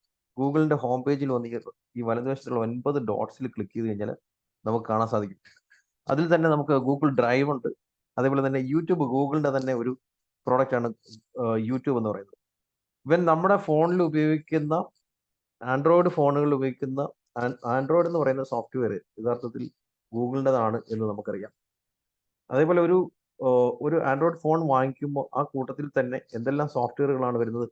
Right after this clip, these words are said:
എല്ലാം Google-ിൻ്റെ സോഫ്റ്റ്വെയറുകളായിരിക്കും അതിൻ്റെ കൂട്ടത്തിൽ തന്നെ വരുന്നത്. നമുക്കറിയാം, ഇങ്ങനെ ഒരു ഫോൾഡർ തന്നെ അതിനകത്തുണ്ടായിരിക്കും.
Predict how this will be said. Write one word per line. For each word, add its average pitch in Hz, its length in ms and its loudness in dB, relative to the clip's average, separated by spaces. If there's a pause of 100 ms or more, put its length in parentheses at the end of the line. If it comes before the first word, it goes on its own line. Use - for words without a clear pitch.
(420)
എല്ലാം 156 320 0
Google-ിൻ്റെ 151 500 -2
സോഫ്റ്റ്വെയറുകളായിരിക്കും 127 840 -2 (140)
അതിൻ്റെ 120 220 -8
കൂട്ടത്തിൽ 120 460 -6
തന്നെ 120 160 -6 (200)
വരുന്നത്. 110 220 -6
നമുക്കറിയാം, 127 360 -2 (580)
ഇങ്ങനെ 127 180 -2
ഒരു 135 80 2
ഫോൾഡർ 139 500 2
തന്നെ 131 220 0
അതിനകത്തുണ്ടായിരിക്കും. 123 680 0